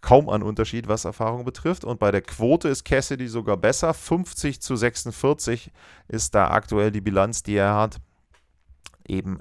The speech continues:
dann leicht positiv. Ich würde halt insgesamt sagen,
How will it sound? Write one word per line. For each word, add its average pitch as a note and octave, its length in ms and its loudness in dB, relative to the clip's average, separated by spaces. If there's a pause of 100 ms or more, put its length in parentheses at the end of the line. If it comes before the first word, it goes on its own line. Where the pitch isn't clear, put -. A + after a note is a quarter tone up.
dann F2 380 -2
leicht F#2 640 2
positiv. F3 800 4 (560)
Ich G#2 300 -6
würde D3+ 180 10
halt B2 140 10
insgesamt A#2+ 560 2
sagen, A#2 880 2